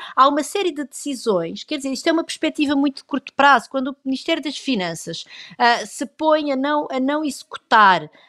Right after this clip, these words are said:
ah, ah, a, a, a despesa pública para a qual está autorizado pelo, par-, pelo próprio Parlamento, que foi aquilo que o Ministério fez,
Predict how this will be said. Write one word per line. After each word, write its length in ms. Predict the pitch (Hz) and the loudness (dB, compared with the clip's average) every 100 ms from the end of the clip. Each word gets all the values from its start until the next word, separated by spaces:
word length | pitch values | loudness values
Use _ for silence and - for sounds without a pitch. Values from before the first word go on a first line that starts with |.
| _ | _
ah, 300 | 214 208 208 | -2 0 -2
ah, 540 | - 208 202 185 175 - | -4 -2 0 0 -4 -8
a, 920 | - 226 233 226 - - 220 - - 208 | -8 -6 -6 -8 -10 -6 -6 -8 -10 -8
a, 20 | |
a 20 | |
despesa 340 | 208 311 277 285 | -6 -4 -2 -2
pública 420 | 277 226 214 208 | -2 -2 -2 -2
para 200 | 226 214 | 2 0
a 40 | |
qual 220 | 214 294 | 2 0
está 220 | 277 - 247 | 0 0 0
autorizado 540 | 226 247 220 285 - | 0 -2 2 2 2
pelo, 280 | - 220 214 | 0 0 2
par-, 240 | - 233 | 2 2
pelo 240 | - 233 220 | 2 0 2
próprio 300 | 233 226 220 | 2 2 0
Parlamento, 720 | 214 208 202 185 156 143 - | -2 0 0 0 -2 -8 -16
que 100 | - | -4
foi 140 | 190 | -2
aquilo 240 | 185 233 208 | 0 -2 -4
que 160 | 226 | -4
o 40 | 196 | -2
Ministério 520 | 190 190 - 180 180 | -2 0 2 2 2
fez, 480 | - 165 170 202 | 2 4 4 0